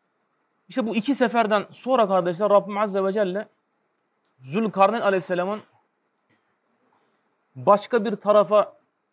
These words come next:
sefer düzenlendi-, düzenlediğini anlatıyor.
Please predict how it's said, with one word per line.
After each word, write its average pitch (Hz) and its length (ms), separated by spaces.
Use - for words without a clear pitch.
sefer 185 480
düzenlendi-, 156 760
düzenlediğini 147 640
anlatıyor. 120 480